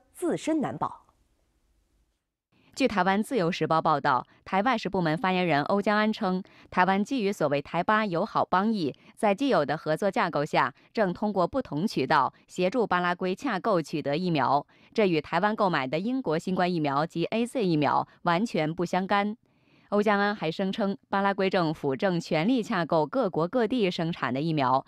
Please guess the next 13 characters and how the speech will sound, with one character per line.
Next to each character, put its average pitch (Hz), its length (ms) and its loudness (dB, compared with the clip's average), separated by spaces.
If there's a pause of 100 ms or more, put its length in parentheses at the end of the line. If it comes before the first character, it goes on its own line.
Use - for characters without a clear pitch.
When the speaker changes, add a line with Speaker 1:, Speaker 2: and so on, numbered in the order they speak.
(180)
Speaker 2:
大 233 180 0
陆 247 180 2
之 175 160 0
疫 170 140 2
苗 143 220 2
也 165 240 0
是 262 200 -2
考 147 220 -2
虑 165 160 0
选 147 240 -2
项 151 220 0
之 180 140 0
一。 202 280 0